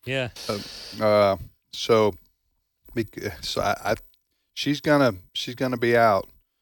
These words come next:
Speaker 2: after November, and, uh, she, what is she, eighty, something like?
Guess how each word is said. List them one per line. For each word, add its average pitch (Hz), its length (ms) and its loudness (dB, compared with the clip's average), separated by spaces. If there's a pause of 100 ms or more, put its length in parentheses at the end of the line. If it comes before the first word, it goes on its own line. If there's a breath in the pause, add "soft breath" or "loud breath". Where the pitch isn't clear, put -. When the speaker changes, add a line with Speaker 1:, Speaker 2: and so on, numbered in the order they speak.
(360)
Speaker 2:
after 101 240 -6
November, 98 580 -6 (340)
and, 90 380 -12
uh, 87 120 -10
she, 160 200 -8
what 185 140 0
is - 60 -2
she, - 140 -4
eighty, 214 340 0 (180)
something 196 280 -10
like? 185 160 -6